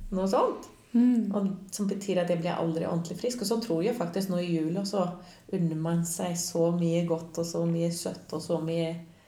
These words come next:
Speaker 1: av mat som man eller-, ikke, ellers ikke spiser så mye. Og da våkna jeg en dag, og jeg klarte ikke å røre meg. Jeg hadde så vondt overalt. Jeg hadde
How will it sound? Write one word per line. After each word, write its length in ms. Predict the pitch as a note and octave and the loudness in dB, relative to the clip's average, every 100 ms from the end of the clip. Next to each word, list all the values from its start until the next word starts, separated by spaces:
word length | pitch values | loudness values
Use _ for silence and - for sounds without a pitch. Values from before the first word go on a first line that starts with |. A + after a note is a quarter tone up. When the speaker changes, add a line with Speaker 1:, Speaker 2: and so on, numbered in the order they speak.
| - - - - - _ - - | -20 -20 -20 -20 -20 _ -20 -4
Speaker 1:
av 120 | C#3 E3+ | 0 4
mat 300 | E3 D#3+ E3 | 4 4 2
som 120 | F3+ | 0
man 80 | E3+ | 2
eller-, 300 | E3 E3+ E3 E3 - G3 | 2 0 -2 -8 -14 -12
ikke, 240 | F#3+ G3 - | -12 -8 -6
ellers 240 | D#3+ - | -6 -4
ikke 120 | E3+ | -6
spiser 600 | - - E3+ D#3+ D#3 - | -6 -6 -4 -4 -4 -8
så 120 | F#3+ F#3 | -4 -4
mye. 220 | F3+ G#3 A3+ - - - _ - - - - - - | -2 -4 -4 -10 -20 -20 _ -20 -20 -20 -20 -20 -8
Og 140 | F3+ | -4
da 480 | E3+ D#3 D#3 D#3+ E3+ E3+ - - - _ _ _ _ - _ _ _ _ _ _ _ _ - | 0 2 2 2 0 -4 -10 -20 -20 _ _ _ _ -20 _ _ _ _ _ _ _ _ -12
våkna 460 | - G3+ G3 E3+ D#3+ | -2 -2 -2 0 2
jeg 100 | E3 | 4
en 80 | E3+ | 4
dag, 180 | D3+ D3+ | 4 2
og 120 | D#3+ | 2
jeg 240 | E3 E3 - - | 2 0 -6 -6
klarte 500 | F3+ D3 - - F3 | -2 -2 -4 -4 -2
ikke 560 | E3+ - - - - - | -2 -6 -10 -8 -4 -2
å 120 | E3+ - - - | -2 -2 -8 -12
røre 460 | - F#3+ F#3+ E3+ E3 | -4 0 2 2 0
meg. 140 | F3 F#3 | -2 -2
Jeg 120 | E3+ | 0
hadde 260 | F3 E3+ E3+ | -2 -2 -2
så 140 | E3+ | 0
vondt 400 | E3+ E3+ E3+ - | 0 0 -2 -6
overalt. 680 | - F3+ E3 F3 G3 A#3 - - - - - - _ _ _ _ G#3+ | -4 -2 -2 -2 -2 -4 -10 -20 -20 -20 -20 -20 _ _ _ _ -2
Jeg 160 | G3+ | 2
hadde 300 | G3 F3 A#3+ | 4 4 4